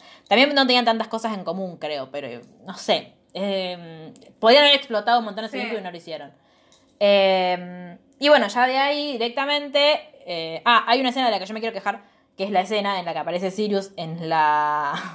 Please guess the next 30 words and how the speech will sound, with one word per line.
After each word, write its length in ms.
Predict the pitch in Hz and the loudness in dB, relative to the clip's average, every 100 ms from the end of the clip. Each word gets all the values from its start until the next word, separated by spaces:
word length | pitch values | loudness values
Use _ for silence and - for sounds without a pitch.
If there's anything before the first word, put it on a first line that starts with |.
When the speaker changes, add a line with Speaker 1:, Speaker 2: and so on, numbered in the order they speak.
| 208 - _ _ | -16 -18 _ _
Speaker 1:
<laughs> 400 | _ _ _ _ | _ _ _ _
en 280 | 202 208 170 | -4 -4 -2
la 60 | 175 | -2
estufa. 500 | - 254 214 208 - - | 2 2 6 4 4 -18
Speaker 2:
Sí. 180 | - 220 190 180 - _ - | -10 -8 -8 -10 -20 _ -6
Speaker 1:
Y 100 | 269 | -4
es 80 | 302 | 2
como, 240 | 294 254 | 2 2
"Chico, 380 | - - 403 294 | -2 -8 -2 2
no 100 | 269 | 4
era 180 | 494 370 | 4 2
así 260 | - 220 | 0 -6
la 100 | 208 | -2
escena". 480 | 214 208 208 196 185 | -4 -4 -6 -4 -6
Primero, 260 | - 247 240 | -4 -4 -4
Sirius 280 | - 277 240 | -6 -10 -10
es 80 | 190 | -14
mucho 200 | 180 196 | -12 -12
más 120 | 156 | -12
lindo 180 | 156 165 | -8 -6
de 40 | |
lo 60 | 151 | -6
que 100 | 139 | -6
lo 80 | 139 | -6
hacen 200 | 151 - | -8 -10
en 60 | 147 | -16
esa 140 | 139 | -14
escena 300 | 135 151 143 | -14 -10 -10
de 80 | 135 | -10
mierda. 600 | 143 156 160 175 202 - | -12 -6 2 2 2 -2